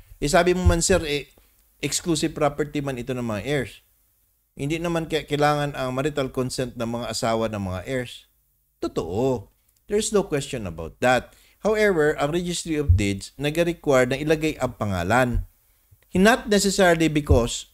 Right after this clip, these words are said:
that they are co-owners, but just a description that you are married to this person. Otherwise, if you will not put their name,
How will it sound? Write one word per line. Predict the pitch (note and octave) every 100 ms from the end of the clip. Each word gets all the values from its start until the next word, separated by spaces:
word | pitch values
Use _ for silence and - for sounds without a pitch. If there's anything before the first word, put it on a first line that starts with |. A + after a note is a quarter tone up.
| _
that | C3 A#2+ A#2 - _ _ _
they | C#3+ D#3
are | D3 C#3+
co-owners, | D3 E3 C#3 A#2+ G#2+ -
but | D#3+ F#3+ - - _ _ _
just | D#3 G#3 A3 - - _ _
a | E3 E3 D#3+ -
description | D3 D#3+ - F#3 E3+ - D3+ C#3+
that | C#3
you | D3+
are | C3+
married | C3+ C3+ B2+ -
to | G#2
this | G#2+
person. | - F2+ F2 B2 C3
Otherwise, | F#3 C4+ A3+ G3 G3
if | E3+
you | F#3
will | F3 F3+ D#3+
not | E3
put | - A3+ -
their | G#3
name, | C#3 C#3+